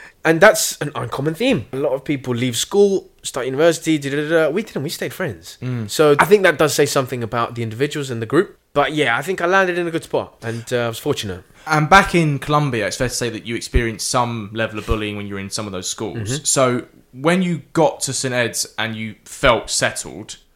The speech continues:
Speaker 2: and you weren't being bullied, how did your mental health improve from there? Was it like a skyrocket? Did you still have to kind of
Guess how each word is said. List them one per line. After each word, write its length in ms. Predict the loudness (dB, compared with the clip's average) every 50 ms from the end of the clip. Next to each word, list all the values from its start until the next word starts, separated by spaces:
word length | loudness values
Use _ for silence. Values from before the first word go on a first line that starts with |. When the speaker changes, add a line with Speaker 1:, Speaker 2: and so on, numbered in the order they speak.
| _ _ _ _
Speaker 2:
and 120 | -4 -4 2
you 60 | 6 8
weren't 220 | 10 10 10 8 6
being 180 | 4 4 2
bullied, 300 | -2 -2 -2 -2 -4 -4
how 240 | 0 6 8 8 10
did 120 | 10 8
your 80 | 6 6
mental 260 | 4 4 2 2 4 4
health 140 | 4 4 4
improve 540 | 2 2 0 -6 -6 -2 0 0 0 0 0
from 80 | -2 -4
there? 100 | -2 -2
Was 140 | -2 -4 -4
it 40 | -4
like 120 | -6 -6
a 40 | -6
skyrocket? 720 | -6 -4 -4 0 4 6 8 8 10 10 8 6 4 2 -2
Did 120 | -4 -4
you 60 | -2
still 140 | 2 2 2
have 80 | 2 2
to 60 | 0
kind 140 | -2 -2 -2
of 140 | -2 -4